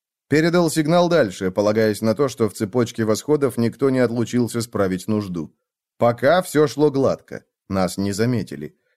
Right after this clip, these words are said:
По дороге вели коней. Пять, семь, девять. Помимо коней в колонне фыркали валы.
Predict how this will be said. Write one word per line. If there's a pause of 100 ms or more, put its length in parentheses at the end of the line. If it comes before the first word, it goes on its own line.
(120)
По
дороге
вели
коней. (460)
Пять,
семь, (440)
девять. (500)
Помимо
коней
в
колонне
фыркали
валы.